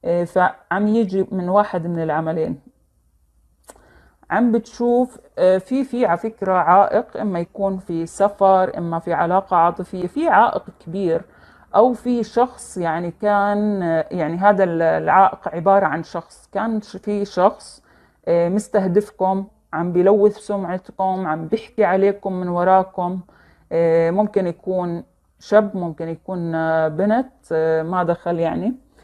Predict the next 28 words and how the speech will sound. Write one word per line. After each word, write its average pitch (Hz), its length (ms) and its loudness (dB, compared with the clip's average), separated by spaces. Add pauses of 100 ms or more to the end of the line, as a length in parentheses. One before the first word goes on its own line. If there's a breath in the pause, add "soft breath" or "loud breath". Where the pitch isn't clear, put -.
(300 soft breath)
ولكن 233 800 2 (320)
شايفك 233 460 0
أنت 208 200 -4
ماشي 202 540 -2
على 180 180 0
كل 180 240 -2
الأحوال. 165 480 -2 (100)
هذا 190 300 4
العائق 190 500 2 (180)
رح - 300 -10
ينتهي 185 640 -6
أو 165 260 -2
يخف. - 500 -4 (480 soft breath)
آه، 165 300 2
شايفيتك 196 520 -2
عم 165 160 -2
توصل 202 460 -4
شوي 202 260 0
شوي 196 360 0
لمرادك، 180 720 2 (600)
للإشي 196 380 -2
اللي 170 200 -2
أنت 202 180 -4
بتحلم 175 500 -4
فيه - 280 -6
لك 165 180 -2
فترة 208 320 -4
طويلة 190 600 0